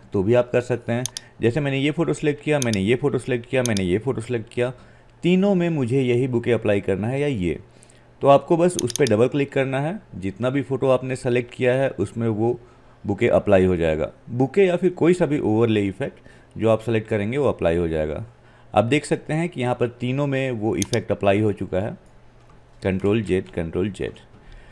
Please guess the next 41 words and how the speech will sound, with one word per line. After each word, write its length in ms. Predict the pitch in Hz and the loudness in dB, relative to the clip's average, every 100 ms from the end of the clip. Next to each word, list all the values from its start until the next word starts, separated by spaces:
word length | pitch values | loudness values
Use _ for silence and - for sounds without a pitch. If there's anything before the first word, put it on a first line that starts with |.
| - - | -8 -4
तो 80 | |
अभी 280 | - 123 180 | 6 6 6
हमने 220 | 202 190 | 4 2
क्या 180 | 185 165 | 2 0
किया 260 | 160 175 202 | 2 0 0
कि 140 | 208 | -2
तीनों 360 | 196 147 160 190 | -4 -2 0 0
फोटो 260 | 170 156 | 0 -2
में 200 | 160 170 - | -2 -4 0
एक 180 | 127 127 | 0 0
ही 300 | - 180 190 - - - - - 110 | -2 -2 -2 -6 -20 -20 -20 -14 -2
बुके 200 | 120 135 | 2 2
अप्लाई 320 | 107 95 87 | 4 4 2
किया। 320 | - 82 90 - - - - - | 0 -4 -4 -10 -20 -20 -10 -2
हम 160 | 123 | 0
लोग 160 | 160 - - - | 0 -2 -14 2
अलग-अलग 420 | 151 180 170 170 | 6 6 4 0
बुके 240 | 147 131 143 | 0 -2 -2
भी 140 | 143 | 0
अप्लाई 340 | 101 101 95 95 | 0 2 0 2
कर 120 | 95 | -2
सकते 320 | - - 113 | -4 -8 -6
हैं 120 | 110 - | -4 0
एक 200 | 98 - | -2 -2
साथ। 200 | 85 76 - - - - 110 | -4 -6 -10 -14 -14 -6 0
जैसे 200 | 117 151 | 2 2
ये 120 | 156 | 0
देखिए, 280 | 151 147 156 | -2 -2 -2
मैंने 160 | 156 | 0
ये 200 | 135 104 | 0 0
फ़ोटो 240 | 110 113 123 | 0 -2 -2
सिलेक्ट 260 | 123 120 | -2 -4
किया, 260 | - 135 185 - - | -4 -4 -4 -10 -6
मैंने 160 | 95 | -6
शिफ्ट 260 | 95 - - | -2 -4 -4
के 100 | 110 | -4
साथ 180 | 110 92 117 | -2 -2 -2
ये 80 | |
फ़ोटो 220 | 123 127 117 | -2 -4 -6
सिलेक्ट 300 | 123 117 - | -6 -8 -6
किया, 160 | 147 | -8